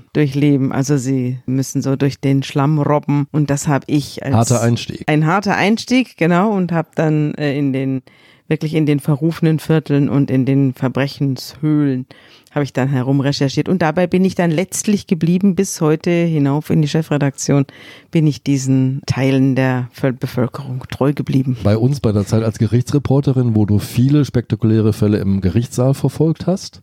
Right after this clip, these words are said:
Speaker 1: Ja, und auch natürlich jenseits der Gerichtsprozesse habe ich sehr viel Kriminalgeschichten recherchiert.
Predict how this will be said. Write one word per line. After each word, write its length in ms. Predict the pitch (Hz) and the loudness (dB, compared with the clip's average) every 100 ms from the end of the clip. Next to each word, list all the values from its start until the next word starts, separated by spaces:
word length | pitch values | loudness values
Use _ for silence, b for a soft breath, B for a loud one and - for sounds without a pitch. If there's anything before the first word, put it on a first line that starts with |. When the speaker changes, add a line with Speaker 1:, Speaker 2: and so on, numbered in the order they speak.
| _ | _
Speaker 1:
Ja, 220 | 151 160 | -2 0
und 180 | 190 202 | 0 0
auch 200 | - 151 | 0 0
natürlich 520 | 160 147 165 160 160 | 0 0 -2 -4 -4
jenseits 500 | - 151 165 156 131 | -2 2 2 2 -2
der 140 | - 127 | -4 -4
Gerichtsprozesse 1400 | 139 135 135 - - - - - 123 - 127 - 135 131 B B | -2 -4 -6 -10 -14 -14 -10 -4 -4 -2 -4 -2 -4 -6 B B
habe 180 | - 151 | -2 -2
ich 100 | 135 | 0
sehr 140 | 143 | -2
viel 220 | 131 139 | 0 -2
Kriminalgeschichten 1040 | 127 - 139 131 127 131 131 - 117 - 127 | -2 -2 2 2 2 2 0 -4 -6 -2 -2
recherchiert. 720 | 127 - - - 123 135 - | 0 -2 -4 -4 -4 -6 -10